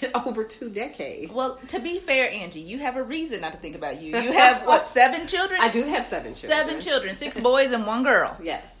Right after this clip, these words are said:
Speaker 2: So, h-, tell us about being a mom to
Speaker 1: <laughs>
Speaker 2: seven children. I can't even, like, wrap my mind around that.
Speaker 1: Well, it did not happen overnight.
Speaker 2: <laughs>
Speaker 1: So, <laughs> that's probably a blessing.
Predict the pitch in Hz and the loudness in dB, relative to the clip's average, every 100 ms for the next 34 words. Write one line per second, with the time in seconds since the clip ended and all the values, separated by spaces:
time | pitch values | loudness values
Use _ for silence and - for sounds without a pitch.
0 | - - - 240 226 214 - - - - | -18 -6 0 2 2 -2 -6 -14 -20 -20
1 | - - - - - 523 587 - 277 262 | -16 -10 -10 -10 -6 -4 -2 -2 0 2
2 | 214 - - 160 165 214 208 220 - - | 2 -2 -4 -2 0 -2 0 2 2 0
3 | - 240 262 247 240 226 - 247 208 320 | 4 8 10 10 10 8 6 2 4 4
4 | - 233 349 311 294 285 262 240 240 226 | 4 4 4 2 0 0 0 2 2 2
5 | 226 208 208 180 156 139 92 - - - | 0 0 0 0 -4 -8 -10 -12 -16 -20
6 | - 196 185 175 185 202 240 233 240 226 | -6 -4 -4 -4 -2 -2 -2 -6 -6 -10
7 | 339 370 208 285 269 - - - 466 466 | -6 -6 -6 -6 -8 -8 -14 -6 -4 -2
8 | - - - - - - 277 - 240 277 | 0 6 8 8 6 6 8 8 6 4
9 | - - 269 240 233 254 - 226 233 240 | -2 -6 -8 2 4 4 2 -2 0 2
10 | 254 226 240 220 226 226 233 | 2 2 2 2 0 -4 -4